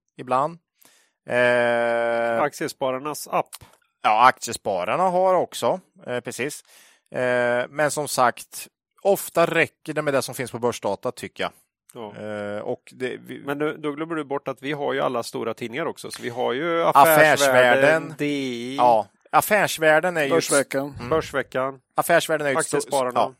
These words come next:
Speaker 1: Affärsvärlden är ett stort arkiv.
Speaker 2: Ja.
Speaker 1: Och, eh, väldigt många av de bolagen vi är intresserade av har gått igenom i, i, i några, i, kanske Affärsvärlden, senaste året. Så då kan man ändå kolla på en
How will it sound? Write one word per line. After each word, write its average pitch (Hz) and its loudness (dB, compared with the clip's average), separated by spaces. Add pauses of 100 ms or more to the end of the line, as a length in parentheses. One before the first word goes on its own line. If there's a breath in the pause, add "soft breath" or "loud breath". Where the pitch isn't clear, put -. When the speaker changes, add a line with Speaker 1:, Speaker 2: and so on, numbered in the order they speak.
(420)
Speaker 1:
Affärsvärlden 147 0
är 139 0
ett 131 -4
stort 113 -6
arkiv. 101 -2
Speaker 2:
Ja. 127 -6 (300)
Speaker 1:
Och, - -2
eh, 127 0
väldigt 151 -2
många 147 -2
av 135 -2
de 131 -2
bolagen 120 -4
vi 120 -8
är 120 -8
intresserade 120 -6
av 110 0
har 117 0
gått 120 -10
igenom 117 -6
i, 127 -10
i, 110 -12 (460)
i 131 -14
några, 127 0 (720)
i, 127 -8
kanske 165 -4
Affärsvärlden, 92 -2
senaste 123 -4
året. 95 -8
Så - -16
då 127 -6
kan 139 -6
man 143 -2
ändå 135 -4
kolla 117 -4
på 117 -10
en 113 -12